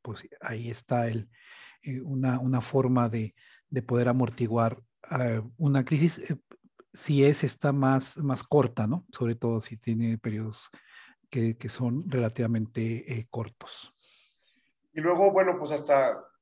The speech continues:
Speaker 2: para ulteriores análisis demográficos, ¿no? El, el reporte este de Banco de México dice, bueno, pues en enero se registran tres mil novecientos treinta y un millones de dólares, un alza anual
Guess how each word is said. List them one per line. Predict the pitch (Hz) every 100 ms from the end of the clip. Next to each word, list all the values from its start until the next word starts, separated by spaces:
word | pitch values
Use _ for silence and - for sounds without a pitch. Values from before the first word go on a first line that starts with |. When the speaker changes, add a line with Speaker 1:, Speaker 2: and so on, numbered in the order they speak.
| _
Speaker 2:
para | 143 135 123 110 - _ _ _ _
ulteriores | 151 151 151 151 165 175
análisis | 151 156 170 160
demográficos, | 135 139 180 202 165 147 139
¿no? | 165
El, | 175 131
el | 123
reporte | 123 131 147 147 160
este | - 160
de | 135
Banco | 120 120 143
de | 135
México | 127 135 143 135 120 113
dice, | 123 123
bueno, | 143 151
pues | 139
en | 127
enero | 143 160 156 143 -
se | - 113 110
registran | - - 190
tres | 123 120 117
mil | 143
novecientos | 123 139 135
treinta | 123 -
y | 127
un | 139
millones | 139 135 123
de |
dólares, | 117 147 165 175 - - _ _ _ _ _ -
un | 165 160
alza | 151 147 156
anual | 131 123 135 165 -